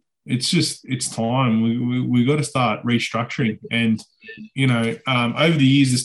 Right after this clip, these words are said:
Steelers have been pretty good at restructuring. Um, so, you know, we, we've never went into, well, we have, but, like, not in a long time, we haven't gone into full rebuild mode, which I think is super key for the N F L. We've seen lots of teams go into full rebuild, and it's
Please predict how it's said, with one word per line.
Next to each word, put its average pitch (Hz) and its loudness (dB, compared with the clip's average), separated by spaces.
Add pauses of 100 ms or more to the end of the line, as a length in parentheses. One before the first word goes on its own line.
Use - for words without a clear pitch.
Steelers 147 4
have 127 2
been 120 2
pretty 127 4
good 127 2
at 135 0
restructuring. 131 -2 (180)
Um, 107 -4 (440)
so, 113 -2 (240)
you 127 -2
know, 117 -2
we, 123 4
we've 123 2
never 135 4
went 127 2
into, 117 -2 (960)
well, 135 2
we 131 6
have, 110 -2
but, 117 -4
like, 107 -8
not 131 2
in 117 2
a 110 -2
long 123 2
time, 117 0
we 117 0
haven't 117 0
gone 113 0
into 113 -2
full 123 2
rebuild 123 2
mode, 151 0
which 123 -4
I 123 0
think 131 2
is 113 0
super 131 2
key 123 0
for 123 -8
the 113 2
N 117 0
F 120 -6
L. 147 0
We've 120 2
seen 123 2
lots 113 -2
of 127 -4
teams 120 -2
go 113 -2
into 120 -2
full 117 -4
rebuild, 120 0
and 113 -4
it's - -6